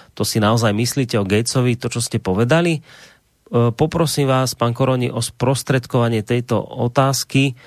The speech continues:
lebo ak to Vlk myslí vážne, tak ja som, e, z neho viac ako sklamaný.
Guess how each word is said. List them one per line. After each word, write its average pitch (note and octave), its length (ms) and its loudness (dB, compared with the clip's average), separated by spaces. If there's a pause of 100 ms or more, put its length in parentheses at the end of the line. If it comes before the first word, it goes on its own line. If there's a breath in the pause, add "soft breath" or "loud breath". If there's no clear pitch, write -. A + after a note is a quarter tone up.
(280 loud breath)
lebo G#2 320 0
ak C#3 240 -2
to B2+ 240 0 (160)
Vlk A#2+ 240 0
myslí B2 320 0
vážne, B2 400 0
tak A2 240 -4
ja A2 100 2
som, A#2 400 0 (580 soft breath)
e, G#2 240 2
z G2 80 0
neho A#2+ 320 2
viac A2+ 260 2
ako A2+ 220 -2
sklamaný. E2+ 800 0